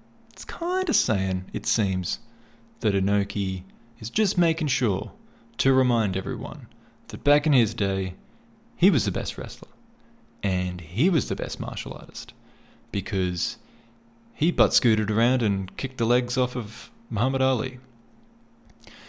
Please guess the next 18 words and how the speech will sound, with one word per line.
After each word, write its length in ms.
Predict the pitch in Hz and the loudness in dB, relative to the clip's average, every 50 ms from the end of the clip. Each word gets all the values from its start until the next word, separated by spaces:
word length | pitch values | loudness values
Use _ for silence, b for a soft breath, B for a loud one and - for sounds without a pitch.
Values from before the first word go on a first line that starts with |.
| B B B B B B B B B B - - - - - - - - - _ - - - - - - | B B B B B B B B B B -20 -20 -20 -20 -20 -20 -20 -20 -20 _ -20 -20 -20 -18 -10 -6
Also 260 | 113 104 - - 98 | -4 -4 -4 -4 -4
another 220 | 95 95 95 101 | -4 -4 -6 -6
topic. 400 | - - - - - - - - - - - - | -8 -8 -8 -8 -8 -12 -12 -14 -20 -8 0 4
Moving 280 | 123 135 127 123 107 | 4 6 6 6 4
on. 200 | 98 95 104 - - - - - - - - - _ _ - | 4 2 0 -6 -12 -18 -20 -20 -20 -20 -20 -20 _ _ 2
Um, 800 | 107 104 104 104 104 104 104 104 104 104 104 104 104 104 - - - - - - - - - - _ - _ _ _ - - - - - | 4 4 6 6 4 4 4 4 2 2 2 0 0 -2 -6 -10 -20 -20 -20 -20 -20 -20 -20 -20 _ -20 _ _ _ -20 -20 -10 -2 2
okay, 280 | 139 131 - 104 92 95 | 2 2 4 2 0 2
so 320 | - - 135 127 - - | 2 6 6 6 6 6
of 120 | 139 127 - | 2 0 4
course, 300 | - 156 139 107 - - | 4 4 4 4 2 0
though, 220 | - 101 98 101 | 0 0 0 0
that's 360 | 101 110 113 110 - - - | 2 2 2 2 2 -4 -4
to 140 | - - 107 | -4 -2 -2
set 200 | - - 117 107 | 0 0 2 2
up 220 | 104 104 104 - - - - - - - - - _ - | 2 0 -2 -4 -8 -12 -12 -16 -20 -20 -20 -20 _ -4
a 80 | - 107 | -2 2
match, 400 | 110 123 110 - - - - - - - - - - - | 2 2 0 0 -4 -10 -10 -12 -16 -20 -20 -20 -12 -6
yeah? 280 | - 101 95 107 123 | -2 -2 -2 -2 -4